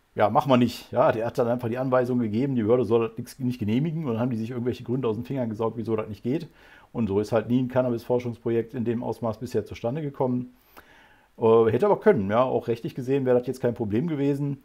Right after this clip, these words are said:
denke ich. Ähm, und dann ist halt, äh, politisch abgelehnt worden. Und im Moment, grüner Minister und so weiter, ja, würde ich mal von ausgehen, der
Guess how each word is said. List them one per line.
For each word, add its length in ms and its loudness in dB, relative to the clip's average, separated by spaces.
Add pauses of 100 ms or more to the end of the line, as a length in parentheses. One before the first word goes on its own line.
denke 180 -2
ich. 240 -6 (460)
Ähm, 560 0
und 100 -4
dann 160 0
ist 180 -12
halt, 320 -6
äh, 200 -2
politisch 400 -4
abgelehnt 400 -4
worden. 360 0 (440)
Und 80 -2
im 80 2
Moment, 400 2 (440)
grüner 280 2
Minister 340 4
und 80 0
so 140 -4
weiter, 280 0
ja, 120 2
würde 120 -2
ich 80 -18
mal 120 -2
von 140 -6
ausgehen, 500 -2
der 340 4